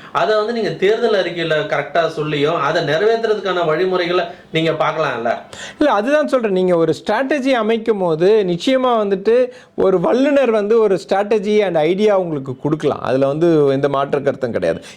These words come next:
Speaker 2: எல்லாராலையும் எல்லா விதமா, இப்ப கலைஞர் வந்து ஒரு மிகப்பெரிய ஆளுமையாக இருந்தார் என்றால் அவர் மக்களினுடைய மனதை நன்கு அறிந்தவர் அவர். அதே மாதிரி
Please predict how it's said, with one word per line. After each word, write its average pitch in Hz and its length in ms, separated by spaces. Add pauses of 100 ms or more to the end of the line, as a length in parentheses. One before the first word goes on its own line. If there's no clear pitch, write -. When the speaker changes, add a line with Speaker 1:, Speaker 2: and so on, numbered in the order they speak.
(120)
Speaker 2:
எல்லாராலையும் 165 560
எல்லா 156 300
விதமா, 151 220
இப்ப 131 180
கலைஞர் 160 460
வந்து 165 320
ஒரு 143 140
மிகப்பெரிய 156 580 (260)
ஆளுமையாக 156 520
இருந்தார் 139 460
என்றால் 127 320
அவர் 143 220
மக்களினுடைய 135 640
மனதை 139 560 (280)
நன்கு 143 340
அறிந்தவர் 113 460
அவர். 73 160 (100)
அதே 131 240
மாதிரி 143 360